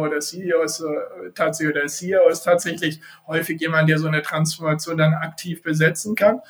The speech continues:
mit der Unterstützung der oder des C E O tatsächlich sehr, sehr erfolgreich werden kann, weil wenn er oder sie tatsächlich beherzigt, dass Technologie immer nur ein Mittel zum Zweck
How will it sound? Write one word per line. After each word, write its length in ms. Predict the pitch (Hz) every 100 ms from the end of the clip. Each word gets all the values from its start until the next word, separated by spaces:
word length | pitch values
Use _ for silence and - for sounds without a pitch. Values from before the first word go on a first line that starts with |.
| - _
mit 180 | 170 156
der 100 | 160
Unterstützung 640 | 160 156 - 170 - 165 156
der 260 | 165 185
oder 160 | 165 160
des 180 | 160 -
C 120 | 185
E 180 | 165 160
O 200 | 160 160
tatsächlich 720 | 160 156 165 160 165 156 - - - -
sehr, 260 | - 165 160
sehr 140 | 160
erfolgreich 640 | 151 - 214 220 170 156
werden 280 | 160 160 165
kann, 340 | 160 175 180 160
weil 400 | 156 190 208 208
wenn 180 | 170 208
er 360 | 208 190 156 -
oder 240 | 180 165
sie 420 | 156 175 208 190 - _ _ _
tatsächlich 500 | 170 170 180 175 160
beherzigt, 520 | 165 156 170 170 160
dass 200 | 160 160
Technologie 520 | 165 160 165 160 160
immer 160 | 160 165
nur 100 | 156
ein 80 | 151
Mittel 280 | 156 160 151
zum 200 | 147 -
Zweck 300 | 151 147